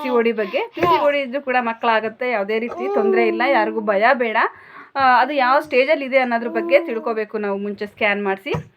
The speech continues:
ಅದೇ ರೀತಿ, ಆ, ನಮ್ಗೇನಾದ್ರೂ ಬೇಬಿ ಪ್ಲಾನಿಂಗ್ ನಾವು ಮಾಡ್ಕೋಬೇಕಾದ್ರೆ ತುಂಬ ಕೇರ್‌ಫುಲ್ ಆಗಿರ್ಬೇಕು ಅಂತಂದೇ ಹೇಳ್ಬೋದು. ಹ್ಮ್, ಅಂತ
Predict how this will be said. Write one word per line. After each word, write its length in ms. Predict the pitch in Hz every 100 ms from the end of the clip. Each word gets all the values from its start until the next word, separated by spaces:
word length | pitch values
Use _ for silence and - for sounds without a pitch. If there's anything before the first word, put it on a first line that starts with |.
| -
ಅದೇ 240 | 220 240
ರೀತಿ, 280 | 226 226 311 494 - - 294 330 349
ಆ, 80 | 240 233 - 226 220
ನಮ್ಗೇನಾದ್ರೂ 760 | 220 240 240 240 262 277 269 294 277 247 226 214 208 370 392
ಬೇಬಿ 320 | 466 - 392
ಪ್ಲಾನಿಂಗ್ 440 | 269 247 247 247 240 240
ನಾವು 320 | 240 220 214
ಮಾಡ್ಕೋಬೇಕಾದ್ರೆ 760 | 214 220 220 240 240 220 262
ತುಂಬ 200 | 339 247
ಕೇರ್‌ಫುಲ್ 500 | 254 247 247 - 254
ಆಗಿರ್ಬೇಕು 500 | 240 226 208 220 220
ಅಂತಂದೇ 360 | 214 214 214 226
ಹೇಳ್ಬೋದು. 540 | 226 202 196 190 208
ಹ್ಮ್, 420 | 453 - - 226 196
ಅಂತ 160 | 226